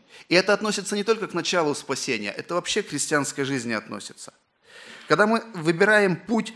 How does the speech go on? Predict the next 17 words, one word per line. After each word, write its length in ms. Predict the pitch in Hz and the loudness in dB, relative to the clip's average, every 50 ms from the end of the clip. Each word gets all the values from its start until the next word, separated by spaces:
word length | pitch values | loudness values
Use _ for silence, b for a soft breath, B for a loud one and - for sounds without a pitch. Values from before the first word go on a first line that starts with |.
| - - - | -16 -10 -4
ну, 100 | 202 220 | -2 0
не 100 | 233 214 | 0 2
знаю, 280 | 151 151 156 135 127 | 2 2 4 4 4
может 240 | 135 170 214 226 190 | 2 2 0 0 0
быть, 100 | 196 196 | -2 -6
каких-то 240 | 190 185 214 190 196 | -6 -8 -8 -6 -6
сво-, 320 | 175 - - 170 190 185 | -6 -4 -2 -4 -4 -2
своих, 360 | - - - 156 180 208 208 - - - _ _ _ _ _ | -4 -2 2 2 2 2 2 -2 -8 -18 _ _ _ _ _
по-, 100 | - 190 | 2 2
своих 360 | 185 - - - 226 240 - | 2 4 4 4 4 4 2
представлений, 680 | - 214 202 - - - 220 202 190 147 123 110 110 110 | -2 -4 -4 0 2 2 2 4 2 2 2 0 -2 -4
просто 300 | - 208 - - - 214 | -4 -6 -4 -4 -2 0
я 140 | 226 226 | 0 2
так, 220 | 214 226 165 151 - | 2 2 0 -2 -2
я 140 | 170 202 208 | -2 -2 -2
так 200 | 190 151 - - | -2 -4 -4 -4
понимаю, 520 | 151 139 131 120 113 110 - - - - | -4 -4 -2 -2 -4 -4 -6 -8 -10 -12